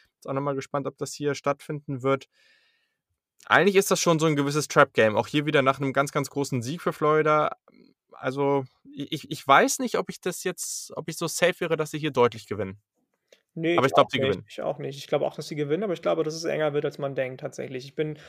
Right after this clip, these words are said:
Speaker 2: gespannt, wie dann, ich weiß gar nicht, wie er heißt, äh, Lamar Odom, Barry Odom, ich verwechsel den immer mit dem Basketballspieler.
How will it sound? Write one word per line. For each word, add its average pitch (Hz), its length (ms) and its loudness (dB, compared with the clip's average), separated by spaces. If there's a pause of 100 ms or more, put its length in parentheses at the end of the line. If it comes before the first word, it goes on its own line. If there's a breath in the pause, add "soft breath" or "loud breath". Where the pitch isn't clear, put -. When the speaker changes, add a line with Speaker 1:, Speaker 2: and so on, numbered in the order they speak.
(260 loud breath)
Speaker 2:
gespannt, 170 760 -2
wie 147 160 -10
dann, 147 300 -2
ich - 120 -14
weiß 151 140 -6
gar 143 140 -4
nicht, 139 140 -12
wie 160 60 -2
er 139 120 -2
heißt, 131 440 -6
äh, - 300 -12
Lamar 139 500 -6
Odom, 156 280 -2
Barry 143 240 0
Odom, 156 260 0
ich 147 120 -10
verwechsel 151 280 -4
den 135 120 -4
immer 139 100 -4
mit 135 120 -8
dem 135 120 -6
Basketballspieler. 143 680 -6